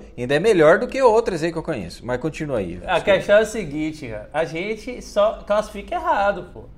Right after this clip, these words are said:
Speaker 1: É,
Speaker 2: Ó,
Speaker 1: né?
Speaker 2: eu vou, assim, eu só vou dar um spoiler. Vamos imaginar um, uma prateleira. Isso aqui é minha opinião, tá?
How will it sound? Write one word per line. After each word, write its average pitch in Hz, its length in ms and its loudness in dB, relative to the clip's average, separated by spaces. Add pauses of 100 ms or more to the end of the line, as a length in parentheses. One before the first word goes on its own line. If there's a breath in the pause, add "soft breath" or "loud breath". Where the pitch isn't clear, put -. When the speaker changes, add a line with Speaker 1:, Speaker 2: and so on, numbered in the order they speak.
(180)
Speaker 1:
É, 98 260 0
Speaker 2:
Ó, 147 180 6
Speaker 1:
né? 139 80 0
Speaker 2:
eu 151 40 -2
vou, 196 200 2
assim, 180 300 0
eu 156 160 0
só 170 140 -2
vou 190 100 -2
dar 208 100 2
um 269 60 0
spoiler. 135 520 -4 (420)
Vamos 196 200 -4
imaginar 190 1040 0
um, 151 460 -8
uma 147 260 -8
prateleira. 143 880 -6
Isso 147 160 -8
aqui 143 100 -4
é 160 40 0
minha 160 100 0
opinião, 170 380 -4
tá? 196 260 -6